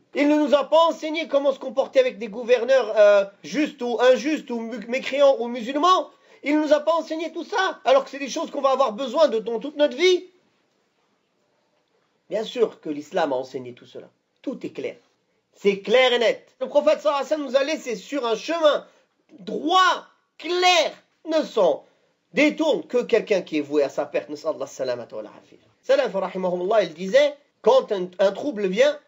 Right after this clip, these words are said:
les savants reconnaissent cette fitna. Mais quand elle part, tout le monde la reconnaît. Une fois qu'elle est passée, même les juhal, ils reconnaissent le mal de cette, de ce trouble-là. Donc les ulama, ils voient les fitnas arriver, même quand nous, on les voit pas.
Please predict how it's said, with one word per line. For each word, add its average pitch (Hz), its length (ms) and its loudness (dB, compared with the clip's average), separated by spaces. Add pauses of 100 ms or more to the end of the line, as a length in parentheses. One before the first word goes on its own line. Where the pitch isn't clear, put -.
(220)
les 175 80 -6
savants 208 320 2
reconnaissent 185 440 0
cette 135 160 -6
fitna. - 280 -20 (340)
Mais 202 140 2
quand 262 260 4
elle 262 200 2
part, 359 360 0 (180)
tout 427 200 6
le 403 40 -8
monde 320 140 -4
la 247 100 2
reconnaît. 196 540 -4
Une 302 160 -4
fois 320 160 2
qu'elle 262 180 0
est 202 60 -2
passée, 180 320 -4
même 427 180 -2
les 277 120 -4
juhal, 269 360 2
ils 262 80 -8
reconnaissent 233 480 -4
le 190 120 -2
mal 185 240 -2
de 156 80 -8
cette, 160 320 -10
de 147 180 -6
ce 147 140 -12
trouble-là. 127 560 -16
Donc 151 140 -8
les 156 100 2
ulama, 214 540 4
ils 185 120 -6
voient 233 340 2
les 240 140 -2
fitnas 226 420 2
arriver, 202 640 -2 (180)
même 254 260 4
quand 240 240 0
nous, 311 100 -8
on 294 80 -6
les 214 160 -4
voit 160 260 0
pas. 143 300 -4